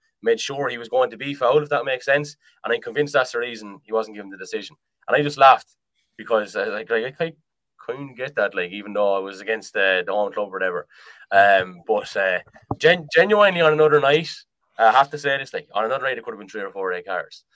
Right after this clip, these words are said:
But, um, I'd be of that kind of, uh, mindset that you give a lad the benefit of the doubt anyway, probably 'cause disciplinary record wasn't always exemplary. But your championship games, I'd, I'd, I'd let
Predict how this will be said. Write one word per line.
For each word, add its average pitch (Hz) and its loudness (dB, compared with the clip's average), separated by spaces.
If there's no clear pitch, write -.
But, 90 -2
um, 101 -4
I'd 143 0
be 143 -2
of 143 0
that 131 6
kind 120 -4
of, 104 -8
uh, 101 0
mindset 113 -4
that 95 -2
you 95 -20
give 110 -12
a - -6
lad 110 0
the 90 -16
benefit 104 -6
of 101 -10
the 107 -4
doubt 101 -4
anyway, 104 -6
probably 113 -2
'cause 104 -8
disciplinary 101 -12
record 92 -4
wasn't 92 -6
always 87 -6
exemplary. 98 -8
But 113 6
your 110 -6
championship 143 -2
games, 120 0
I'd, 107 -8
I'd, 113 -2
I'd 104 -4
let 117 -2